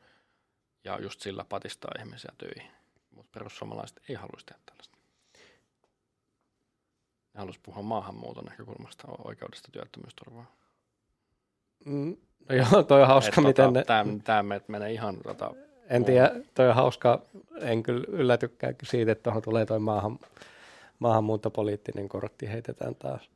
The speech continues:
Speaker 2: Mut
Speaker 1: Pääministeri sanoi, että ratkaisu vaatisi perustuslain muutosta, joten sen toteuttaminen ei nyt ole todennäköistä.
Speaker 2: Näin.
Speaker 1: Aivan. Joo.
Speaker 2: Hei.
Speaker 1: Eli ei enempää siitä.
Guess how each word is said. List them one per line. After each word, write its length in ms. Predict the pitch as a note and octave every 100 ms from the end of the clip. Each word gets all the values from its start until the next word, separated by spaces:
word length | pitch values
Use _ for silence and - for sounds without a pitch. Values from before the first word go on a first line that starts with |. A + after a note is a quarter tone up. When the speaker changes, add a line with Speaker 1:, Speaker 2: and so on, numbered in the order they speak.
| _ _
Speaker 2:
Mut 200 | A2+ A#2+
Speaker 1:
Pääministeri 640 | C3+ B2+ B2 A2+ - - A2
sanoi, 180 | A2
että 180 | A2 -
ratkaisu 440 | C3 C3+ A#2+ A2 G#2+
vaatisi 360 | A#2 G#2 G2+
perustuslain 680 | - B2+ A2+ - - F#2 F#2
muutosta, 540 | G2+ B2 G#2+ G2+ - G2
joten 240 | F#2 F#2+
sen 160 | G2 G2
toteuttaminen 640 | F#2+ F#2+ - G2 G2 F#2+
ei 60 |
nyt 140 | G2+ - -
ole 80 | -
todennäköistä. 600 | - - - _ - - _ _ _ _ _ _ -
Speaker 2:
Näin. 160 | G#2+ G2+ - - _ _ _ _ _ _ _ -
Speaker 1:
Aivan. 320 | - G2+ - - _ _ _ _ _ _ _ _ _ _ _ _ _ _ _ _
Joo. 140 | - - - _
Speaker 2:
Hei. 340 | F#3+ F#3 B2 G2+
Speaker 1:
Eli 140 | G#2+
ei 120 | G#2+
enempää 360 | G#2 G2 - G2+
siitä. 220 | -